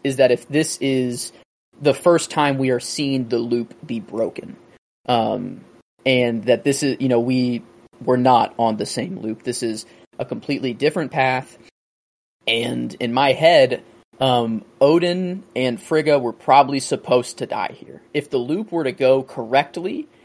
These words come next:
I would say Odin and Frigga die. Odin was, like, ready. Od-, like, Odin, like, he purposefully, like, I feel like he purposefully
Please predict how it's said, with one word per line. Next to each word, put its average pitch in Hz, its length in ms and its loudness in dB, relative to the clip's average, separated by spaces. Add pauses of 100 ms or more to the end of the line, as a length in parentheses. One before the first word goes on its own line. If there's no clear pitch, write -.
(160)
I 135 120 2
would 131 180 -2
say 123 360 2
Odin 170 440 0 (120)
and 139 240 -4
Frigga 147 300 -4
die. 110 360 -2 (380)
Odin 175 240 6
was, 131 140 -2
like, 117 200 0
ready. 113 400 -8
Od-, 156 280 6
like, 127 280 4
Odin, 185 420 0
like, 123 220 -6 (240)
he 185 300 -6
purposefully, 226 1160 -4 (420)
like, 147 160 0
I 139 120 4
feel 202 340 -4
like 165 200 2
he 143 160 -6
purposefully 143 1040 0